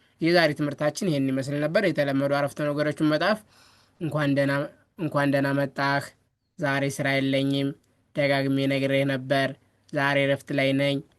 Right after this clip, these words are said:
መልካም ጊዜ ይሁንልሽ፣ የቤት ስራ ሰራሽ» የሚሉትን ለመጣፍ ሞክረናል ማለት ነው። ስለዚህ እናንተም ደጋግማችሁ ፕራክቲስ አድርጓቸው፣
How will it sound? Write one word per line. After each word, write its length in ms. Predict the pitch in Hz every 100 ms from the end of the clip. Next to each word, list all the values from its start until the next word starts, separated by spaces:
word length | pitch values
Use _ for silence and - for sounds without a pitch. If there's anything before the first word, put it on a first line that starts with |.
| _ -
መልካም 380 | 139 139 - 139
ጊዜ 160 | 135 135
ይሁንልሽ፣ 680 | 135 135 135 135 135 143 139 - _ _ -
የቤት 300 | 143 143 139
ስራ 160 | - 139
ሰራሽ» 400 | - 139 143 160
የሚሉትን 420 | 147 135 143 202 233 _ _ -
ለመጣፍ 420 | 147 147 139 143 156
ሞክረናል 520 | 151 - 151 147 143
ማለት 240 | 143 143
ነው። 120 | 175 262 _ _
ስለዚህ 340 | - 151 143 139
እናንተም 420 | 139 143 180 202
ደጋግማችሁ 580 | 143 139 139 139 139 180
ፕራክቲስ 360 | 151 139 - -
አድርጓቸው፣ 440 | 139 143 143 214